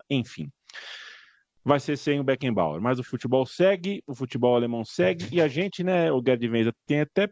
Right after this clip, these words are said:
pouco pra falar de futebol hoje, de bola e campo, de jogo, porque além do Beckenbauer, a gente tem muita coisa candente acontecendo do lado de fora dos campos,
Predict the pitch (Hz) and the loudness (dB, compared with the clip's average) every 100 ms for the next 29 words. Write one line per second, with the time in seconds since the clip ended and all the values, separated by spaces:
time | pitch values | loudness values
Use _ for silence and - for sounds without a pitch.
0 | _ 185 196 165 151 131 123 123 - 117 | _ 0 0 -2 -2 2 2 2 -2 -10
1 | - 95 123 107 127 127 92 92 104 131 | -2 2 4 4 2 0 -4 -2 2 2
2 | 98 - 120 131 - 95 90 143 131 - | 2 -2 -2 -2 -6 -10 0 0 0 -10
3 | 117 143 107 110 104 104 98 92 104 143 | -2 0 2 0 0 -2 -2 2 2 2
4 | 156 _ - - - 117 147 - 160 156 | -4 _ -20 0 2 2 0 -2 -2 0
5 | 170 196 175 147 170 190 185 208 226 147 | 0 -2 -2 0 0 0 -2 -2 0 2
6 | 165 196 151 127 120 - 95 110 139 170 | 0 0 -4 -4 -6 -6 -4 0 0 0
7 | 202 _ _ _ 127 147 135 143 151 180 | -2 _ _ _ 2 4 4 4 -2 -2
8 | 160 165 160 107 101 - 104 98 - - | 4 4 4 -2 -8 -4 -4 -4 -6 -12
9 | - | -6